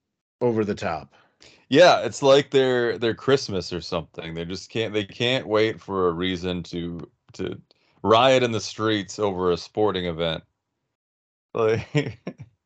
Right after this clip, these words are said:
Speaker 1: Yeah, they're rioting over a sporting event. That, that's the biggest thing.
Speaker 2: Yeah, even if, I mean, uh, any of our teams will probably never win again, but, like, if they did, it, it'd just be, like, high-fiving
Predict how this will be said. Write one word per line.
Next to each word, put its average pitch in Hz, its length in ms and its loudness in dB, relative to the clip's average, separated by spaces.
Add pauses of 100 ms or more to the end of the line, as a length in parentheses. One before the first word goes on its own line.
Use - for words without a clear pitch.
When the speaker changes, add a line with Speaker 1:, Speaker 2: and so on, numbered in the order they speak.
(400)
Speaker 1:
Yeah, 135 320 2 (420)
they're 120 160 2
rioting 135 600 2
over 123 340 -2
a 107 120 -2
sporting 110 460 -4
event. 85 440 -10
That, 113 200 0
that's 127 300 0
the 110 80 -12
biggest 92 400 -6
thing. 80 280 -14 (1500)
Speaker 2:
Yeah, 123 260 4
even 147 200 -2
if, 131 140 -6 (1500)
I - 20 -4
mean, 120 300 -4 (120)
uh, 117 60 -6 (160)
any 127 200 0
of 101 100 2
our 104 160 4
teams 90 240 -8
will 87 80 -6
probably 90 240 0
never 85 200 -6
win 85 200 -6
again, 82 340 -6
but, 82 220 -8 (160)
like, 113 160 0
if 131 80 -2
they 135 140 4
did, 135 340 2
it, 135 200 0
it'd 127 200 -4
just 113 160 -16
be, 139 80 -4
like, 113 320 0 (760)
high-fiving 113 1000 0